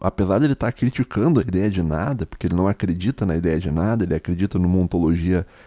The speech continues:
repleta de ser em todos os lugares, um ser uno, num, num presente eterno, ainda assim, ele meio que ele surge com, com esse conceito, né? Então, então, não sei, tá? É, se eu fosse,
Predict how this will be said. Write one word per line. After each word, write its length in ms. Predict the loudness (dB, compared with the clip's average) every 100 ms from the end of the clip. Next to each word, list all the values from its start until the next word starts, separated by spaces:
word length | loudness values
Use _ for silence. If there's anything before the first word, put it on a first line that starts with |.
| -4
repleta 520 | -2 0 2 2 0
de 140 | -4
ser 480 | -8 -4 0 2 0 -4 -6
em 100 | -4
todos 280 | 0 -2 0
os 40 |
lugares, 380 | 0 2 2 0
um 100 | -4
ser 300 | -2 0 4
uno, 420 | 6 6 4 0 -12 _ -8
num, 260 | -6 -4 -4
num 140 | -4
presente 540 | 0 2 4 2 2
eterno, 520 | -2 -2 0 2 0 -2 _ -20 -20 -20 -20 _ _ _ _ _
ainda 380 | -2 2 4 2
assim, 520 | 0 0 2 2 2
ele 220 | 0 2
meio 200 | 2 2
que 100 | 0
ele 120 | -2
surge 360 | 0 2 4 2
com, 220 | 0 0
com 180 | 2 2
esse 160 | 2 2
conceito, 720 | 2 2 2 0 0 -4 -20 -16 -6
né? 140 | -4
Então, 640 | -2 0 0 2 0 0 -4 _ _ _ _ _ _
então, 320 | -2 0 0
não 160 | -2 -4
sei, 340 | -2 -4 -4 -10 -6
tá? 180 | -2 -2 -2
É, 200 | -6 -6
se 100 | -4
eu 80 | -2
fosse, 300 | 2 0